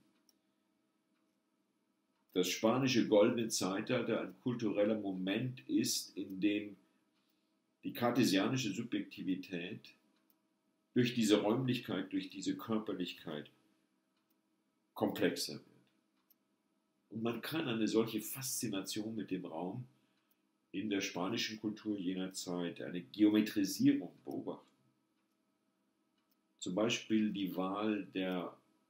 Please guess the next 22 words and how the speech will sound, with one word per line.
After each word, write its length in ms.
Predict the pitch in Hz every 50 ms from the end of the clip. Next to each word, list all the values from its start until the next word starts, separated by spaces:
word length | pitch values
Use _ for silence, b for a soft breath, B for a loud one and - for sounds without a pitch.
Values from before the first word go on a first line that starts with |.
| _ _ _ _ _ _ -
Hauptstadt 640 | - - 98 92 - - - - 101 95 - - 92
Madrid, 500 | 95 95 90 92 - 117 127 131 - -
für 240 | - - 104 92
die 140 | 92 95 98
es 180 | 95 - - -
keinen 440 | - - 123 113 113 113 110 104 -
einzigen 640 | - - 95 110 131 131 131 113 - 107 104 90 -
guten 280 | 107 110 110 - - - - -
Grund 300 | - 107 110 110 107 -
gab, 360 | - 92 92 113 110 - -
außer 300 | - 113 113 110 123 110
dem 200 | 98 101 101 - -
Eindruck, 440 | 95 113 120 117 110 101 95 - -
dass 260 | 104 104 - - 92
Madrid 400 | 90 90 90 90 101 113 110 -
sozusagen 640 | - 95 92 - - 92 90 92 92 87 87 85 - b b b b b b b b b b
das 300 | - 95 90 - - -
geometrische 800 | - 107 104 98 98 101 104 120 131 131 120 113 - - 87 -
Zentrum 520 | - - 123 113 - - - - 90 85 82
der 160 | - 73 -
iberischen 600 | - - - 82 76 - - - - 135 78 -
Halbinsel 220 | 90 78 - -